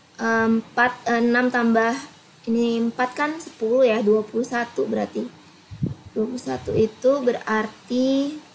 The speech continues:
tujuh kali tiga, nggak bisa ya. Akar dua satu, nah ini,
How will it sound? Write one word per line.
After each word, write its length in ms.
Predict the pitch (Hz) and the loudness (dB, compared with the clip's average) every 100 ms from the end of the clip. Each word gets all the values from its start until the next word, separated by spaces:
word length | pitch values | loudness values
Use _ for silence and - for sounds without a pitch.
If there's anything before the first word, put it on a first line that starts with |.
| - | -10
tujuh 240 | 220 214 | -6 -4
kali 240 | 214 214 214 | -4 -4 -4
tiga, 400 | - 202 214 202 | -4 -2 0 -2
nggak 160 | 190 | -2
bisa 160 | 214 - | -4 -2
ya. 320 | 214 208 254 - - - - - - - - - 208 | -2 -2 -4 -10 -20 -20 -20 -20 -20 -20 -20 -10 -8
Akar 240 | - 269 | 0 4
dua 160 | 254 254 | 6 6
satu, 400 | 285 262 269 233 | 4 0 4 2
nah 80 | 233 | 4
ini, 240 | 240 277 | 2 2